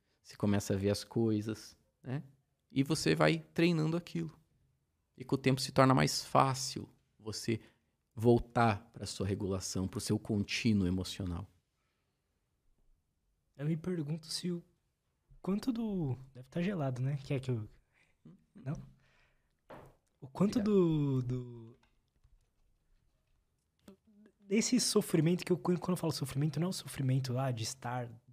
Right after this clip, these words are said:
Speaker 2: depressivo e et cetera. É um sofrimento que eu pessoalmente sinto, eu percebo pessoas, às vezes, à minha volta que sentem também, que é um sofrimento meio que, é como se você tomasse uma injeção todo dia de um pequeno sofrimento, sabe? Você vai, tipo, meio que sofrendo a vida, assim.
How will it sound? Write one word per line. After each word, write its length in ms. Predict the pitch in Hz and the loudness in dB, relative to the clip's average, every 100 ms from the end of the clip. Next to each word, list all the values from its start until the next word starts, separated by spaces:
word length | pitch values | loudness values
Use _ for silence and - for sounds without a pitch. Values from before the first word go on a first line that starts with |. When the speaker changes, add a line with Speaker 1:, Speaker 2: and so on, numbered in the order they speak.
| - | -16
Speaker 2:
depressivo 840 | 123 - - 107 - - 95 104 | -16 -12 -8 -6 -6 -6 -8 -8
e 20 | 104 | -10
et 100 | - | -10
cetera. 280 | - - - _ _ _ - | -12 -12 -18 _ _ _ -6
É 40 | |
um 60 | 135 | -2
sofrimento 500 | 131 156 160 170 165 | -2 0 2 2 0
que 280 | - 185 156 _ _ _ _ | -2 -2 -4 _ _ _ _
eu 160 | 135 175 | 2 4
pessoalmente 420 | 156 - 131 131 | 4 2 2 2
sinto, 280 | 139 175 156 | 0 0 2
eu 80 | 135 | 0
percebo 500 | - 127 - 143 - | 2 0 0 -2 0
pessoas, 380 | 131 - 131 | -2 2 2
às 100 | 117 | 2
vezes, 300 | 120 117 - - - _ _ | 0 -2 -6 -14 -20 _ _
à 60 | 117 | -12
minha 140 | 123 | -4
volta 260 | 120 123 131 | -2 0 -2
que 180 | - 131 | -2 -4
sentem 380 | - 131 131 135 | 0 0 2 2
também, 200 | 127 151 | 2 2
que 80 | |
é 40 | 190 | 0
um 40 | |
sofrimento 500 | 165 190 170 175 - | 0 -2 0 -2 -2
meio 140 | 180 180 | -4 -4
que, 300 | - 190 - - _ _ _ _ _ _ _ _ _ _ _ _ _ _ _ _ _ _ _ _ - | -4 -6 -6 -14 _ _ _ _ _ _ _ _ _ _ _ _ _ _ _ _ _ _ _ _ -4
é 80 | |
como 180 | 135 196 | 2 2
se 100 | 196 | 4
você 100 | 185 | 2
tomasse 400 | 196 196 202 - | 2 2 2 2
uma 140 | 202 196 | 2 4
injeção 400 | 180 190 - 185 | 6 4 4 0
todo 260 | 196 208 | 0 0
dia 260 | 156 160 185 | 2 2 2
de 240 | 180 151 | 2 2
um 60 | 170 | 0
pequeno 400 | 170 175 220 233 | 0 -2 -2 0
sofrimento, 520 | 208 - 180 147 131 | -2 -4 -2 -2 0
sabe? 140 | 151 | -2
Você 100 | 147 | -2
vai, 120 | 170 170 | -2 -4
tipo, 200 | - - | -6 -6
meio 140 | 180 | -4
que 120 | 175 - | -4 -4
sofrendo 800 | - 175 - - 156 156 143 | -4 -4 -6 -2 0 2 2
a 40 | 127 | 0
vida, 360 | 104 113 107 | -2 -4 -6
assim. 260 | 104 - 107 | -8 -6 -8